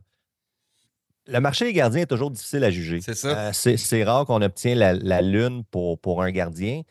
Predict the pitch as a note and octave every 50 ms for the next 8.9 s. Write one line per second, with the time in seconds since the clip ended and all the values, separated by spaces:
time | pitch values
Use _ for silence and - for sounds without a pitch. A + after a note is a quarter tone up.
0 | _ _ _ _ _ _ - - F#2+ F#2+ - - G#2 G2 F#2+ - A2+ G2+ G2 -
1 | - C3+ C3+ - G#2+ F#2 - G2 F2+ F2 F2 F2+ G2 G#2 A2 A2+ A2 - - F#2+
2 | F#2 F2+ F#2 F2+ E2+ F2 F2+ F#2+ G#2 A#2 B2 C3 B2+ A2+ - _ - G2+ F2+ -
3 | - A#2+ B2 A#2+ A2+ G#2+ G2+ F2 - - - - G#2+ A2 A#2 A#2+ A#2+ A#2+ G#2 F#2
4 | F2+ F2 E2+ F2 F#2 G#2 A2+ A2+ G2+ F#2+ - - G2 F#2+ - A#2 G#2+ G#2+ G#2+ -
5 | - A2 G2+ F2 - G#2 G#2 A2+ A#2+ A2+ G2+ F2 D#2+ F#2+ F#2+ G2+ F#2+ G2+ G2+ G2
6 | - - G#2+ G#2 F#2+ - - G2 F2+ F2 E2 F#2+ G#2 A#2 A2 - G2 F2+ - -
7 | A2+ A2 F#2+ - - A2 G#2 G2 F2+ - F#2+ G2+ G2+ G2 G2 F#2 F#2 E2 F#2+ G#2+
8 | A2 - - - A2+ G2+ G2 G2 F#2 F#2 F#2+ F2 E2+ - F2+ F2+ F#2+ B2+